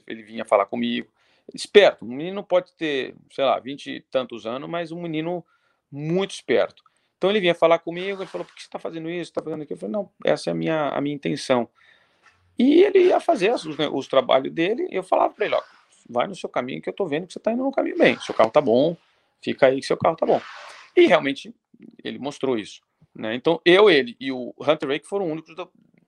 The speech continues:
em relação a Andretti, né, que a gente, eu, não é oficialmente Andretti, que entrou pra, pro top nine. Mas eu tava muito confiante, porque a gente fez esse acerto de uma maneira que, ahn,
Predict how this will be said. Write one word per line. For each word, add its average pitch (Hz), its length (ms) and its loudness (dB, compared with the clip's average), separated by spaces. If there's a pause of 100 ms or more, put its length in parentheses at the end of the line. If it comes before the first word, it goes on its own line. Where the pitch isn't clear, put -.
em 135 100 -6
relação 127 480 2
a 117 40 -2
Andretti, 120 520 0
né, 147 240 -6
que - 100 -12
a 113 60 -6
gente, 113 240 -14
eu, 110 220 -10
não 107 200 -8
é 117 160 0 (160)
oficialmente 107 480 -6
Andretti, 135 340 -4
que 196 120 -12
entrou 156 240 -6
pra, 160 260 0 (480)
pro 151 120 -4
top 151 320 2
nine. 135 180 0
Mas 139 180 -2
eu 175 160 -6 (520)
tava 185 340 0
muito 165 480 -4
confiante, - 680 -8
porque 123 480 -4
a 135 80 6
gente 147 260 -8
fez 160 280 0
esse 135 180 -2
acerto 113 520 -2
de - 80 -8
uma 135 160 2
maneira 147 440 4
que, 139 400 -2 (380)
ahn, 139 520 2